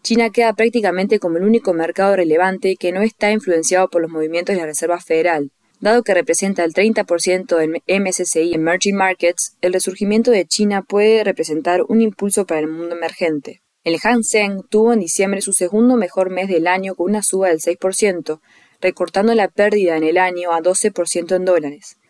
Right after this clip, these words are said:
Luego de un noviembre espectacular, las acciones chinas siguieron recuperando, en gran parte por el levantamiento de las restricciones relacionadas al covid. El hecho de que la bolsa esté cercana a los mínimos del dos mil nueve también alentó a la recuperación. Sin embargo,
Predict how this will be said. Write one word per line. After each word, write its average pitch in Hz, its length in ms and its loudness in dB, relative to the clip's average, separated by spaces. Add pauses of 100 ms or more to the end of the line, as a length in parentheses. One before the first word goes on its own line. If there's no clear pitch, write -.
(160)
Luego 240 260 6
de 262 60 2
un 214 60 2
noviembre 185 340 0
espectacular, 175 800 0
las 170 240 -8
acciones 220 380 0
chinas 196 400 -4
siguieron 214 500 0
recuperando, 170 720 -2 (320)
en 196 140 -2
gran 214 200 0
parte 220 320 2
por 180 160 2
el 165 80 2
levantamiento 165 540 -2
de 190 80 2
las 175 100 0
restricciones 180 760 -2
relacionadas 175 600 -2
al 175 100 0
covid. 160 360 -2 (280)
El 202 140 2
hecho 240 180 2
de 262 100 4
que 190 120 0
la 170 100 2
bolsa 196 240 2
esté 190 180 -2
cercana 185 420 0
a 175 60 2
los 160 140 0
mínimos 185 480 0
del 151 140 -4
dos 147 100 -4
mil 180 220 -4
nueve 185 360 2
también 185 320 -2
alentó 180 460 2
a 165 60 2
la 156 120 0
recuperación. 151 760 -4 (160)
Sin 156 240 -4
embargo, 170 500 0